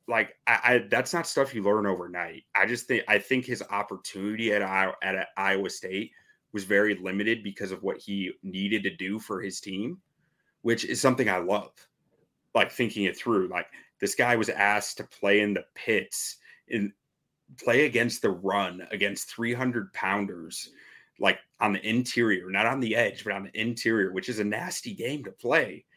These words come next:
And he did it. And it might have hurt him, like, a-, as far as draft stock goes and all that,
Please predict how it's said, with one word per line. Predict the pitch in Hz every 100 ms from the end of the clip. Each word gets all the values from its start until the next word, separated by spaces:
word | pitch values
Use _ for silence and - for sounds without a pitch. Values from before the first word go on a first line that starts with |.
| _ _ _
And | 110 104 98 _ _ _
he | -
did | - 143
it. | 202 - _ _ _ _ _
And | 120 117
it | 120 - _ _
might | 113 143
have | 127
hurt | - 131 151 -
him, | 151 185 185 - _ _
like, | - 107
a-, | - 117 113
as | 107
far | 135 127
as | -
draft | 104 110 127
stock | - 143 135
goes | 143 147 131
and | 98
all | 95 107 107
that, | 101 117 165 -